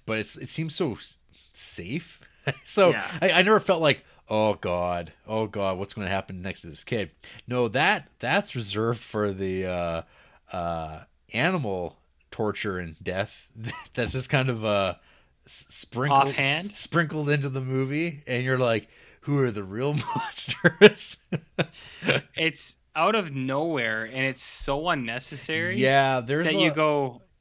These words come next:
Speaker 1: Yeah,
Speaker 2: "What?"
Speaker 1: well, you know, uh, <laughs> it's a different time where you, uh,
Speaker 2: Allegedly.
Speaker 1: where you, uh, blow your cod pipe smoke into the mouse and s-,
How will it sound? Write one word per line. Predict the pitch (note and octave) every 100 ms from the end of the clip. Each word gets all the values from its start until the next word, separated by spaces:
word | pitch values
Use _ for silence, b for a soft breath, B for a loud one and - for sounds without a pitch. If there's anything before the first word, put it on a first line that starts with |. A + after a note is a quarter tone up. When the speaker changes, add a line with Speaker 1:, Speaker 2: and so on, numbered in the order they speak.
| _
Speaker 1:
Yeah, | F#2+ F#2+ G2+ G2+ G2+ G2+ G2+ G2 F#2+
Speaker 2:
"What?" |
Speaker 1:
well, | A2+ B2+ C#3 C3+ -
you | G#2+ A2+
know, | A#2+ B2 A2+ - - - _ A2
uh, | G2+ G2 G2 G2 - G#2+
<laughs> | - - -
it's | B2+ -
a | C3+
different | A2 B2+ C3 D#3 D3
time | B2+ D#3+ D#3+ A2+ G2 F#2 - b b b
where | - G2+
you, | G#2 G#2 G2+ G2+ G2
uh, | F#2+ F#2 F#2 F#2+ F#2+ -
Speaker 2:
Allegedly. | F#2+ G#2 F#2+ G2+ -
Speaker 1:
where | G2+
you, | G2 G2
uh, | F#2 F2+ F2
blow | F2 F#2+ G2+
your | F#2+ F2+ - _
cod | - - - F2+ G#2 G2 -
pipe | - G2 G#2 -
smoke | - F#2 F#2 G2+ G2+ G2
into | F#2+ F#2+
the | F#2 E2+ E2 D#2
mouse | D#2+ G2 G#2+ G#2 G#2 G2+ -
and | D2+ B B B B
s-, | - - -